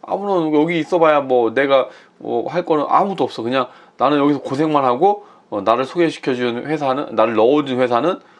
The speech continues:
거기에 이제는 일부 수수료만 먹으니까 내가 여기서 일할 이유가 없는 거야.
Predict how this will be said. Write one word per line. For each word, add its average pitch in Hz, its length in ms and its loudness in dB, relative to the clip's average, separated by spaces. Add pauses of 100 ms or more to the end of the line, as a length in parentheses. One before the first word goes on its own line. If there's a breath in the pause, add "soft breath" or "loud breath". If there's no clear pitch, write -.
(100)
거기에 107 320 0
이제는 113 420 -4 (260 soft breath)
일부 139 320 -2
수수료만 139 580 0
먹으니까 107 460 0
내가 151 260 0 (160)
여기서 143 200 -4
일할 131 260 -2
이유가 160 260 -4
없는 101 280 -4
거야. 87 200 -8